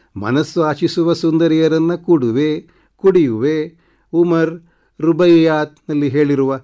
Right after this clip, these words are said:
ಪ್ರತಿಯೊಂದು ಅಂಶವನ್ನ ಅನುಭವಿಸುವೆ." "ಶ್ಶ್, ಮೂಢ, ನೀನೊಂದು ಪಶು" ಎಂದು ನೀಲರಂಜನ ಮೋರೆಯನ್ನು ತಿರುಗಿಸಿ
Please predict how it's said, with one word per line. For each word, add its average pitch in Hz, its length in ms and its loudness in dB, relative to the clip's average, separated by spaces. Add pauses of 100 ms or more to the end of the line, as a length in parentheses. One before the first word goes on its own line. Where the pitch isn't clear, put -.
(260)
ಪ್ರತಿಯೊಂದು 156 600 0
ಅಂಶವನ್ನ 143 720 -2
ಅನುಭವಿಸುವೆ." 190 1160 -2 (540)
"ಶ್ಶ್, - 520 -8 (640)
ಮೂಢ, 82 300 -6 (1400)
ನೀನೊಂದು 143 380 2
ಪಶು" 135 640 -6 (880)
ಎಂದು 101 480 -6 (280)
ನೀಲರಂಜನ 101 640 -2 (440)
ಮೋರೆಯನ್ನು 101 680 -2
ತಿರುಗಿಸಿ 95 680 -8